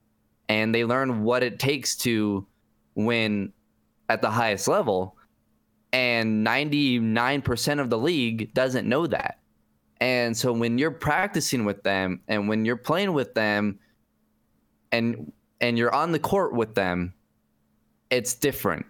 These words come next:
And you have to adjust to that. And you have to,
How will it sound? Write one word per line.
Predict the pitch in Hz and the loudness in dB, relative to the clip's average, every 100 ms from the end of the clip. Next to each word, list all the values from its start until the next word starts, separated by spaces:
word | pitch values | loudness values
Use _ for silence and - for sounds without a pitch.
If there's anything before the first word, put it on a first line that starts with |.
| - | -4
And | 117 110 117 | 0 2 2
you | 135 | 0
have | 139 135 127 | 0 0 -2
to | - 127 | -2 0
adjust | 104 90 107 - | 0 0 0 -2
to | 104 | -2
that. | 87 78 - - | -2 -2 -4 -2
And | 107 110 | 0 2
you | 120 | 0
have | 120 113 110 - | 0 0 0 -2
to, | 113 107 101 95 | 0 2 2 0